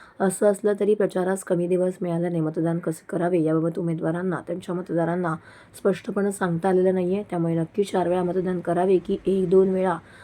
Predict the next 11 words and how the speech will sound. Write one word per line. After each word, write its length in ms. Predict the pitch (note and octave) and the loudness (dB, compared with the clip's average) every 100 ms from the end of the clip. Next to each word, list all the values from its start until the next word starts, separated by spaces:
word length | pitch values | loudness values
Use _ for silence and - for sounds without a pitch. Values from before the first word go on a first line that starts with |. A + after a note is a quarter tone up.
| - A3+ | -6 -4
असा 180 | F#3+ | -2
प्रश्न 320 | G3 F#3+ - F#3 | 0 -2 -4 -2
मतदारांना 540 | E3+ E3+ E3+ E3 E3+ | -2 0 0 0 -2
पडलेला 460 | F3+ D#3 D3 C#3+ C#3 | -4 -4 -4 -4 -4
आहे. 480 | E3 C3 - - _ - | -4 -6 -8 -20 _ -10
ठाणे 160 | G3+ F#3+ | -4 0
महानगरपालिका 800 | G3 G3 G3 G#3 G#3 F#3+ G3+ G3+ | 0 0 0 -2 2 2 2 -2
क्षेत्रातील 520 | - E3+ F3 E3+ E3+ - | -2 -4 -2 -2 -4 -4
एकूण 300 | E3+ F#3+ G3 | 0 2 2
तेहतीस 380 | F#3+ F3 G#3+ F#3+ | 0 -2 -4 -4
प्रभागामध्ये 840 | G3 E3+ F3 E3+ F3 F3+ F3+ | -2 -2 -2 -4 -4 -4 -2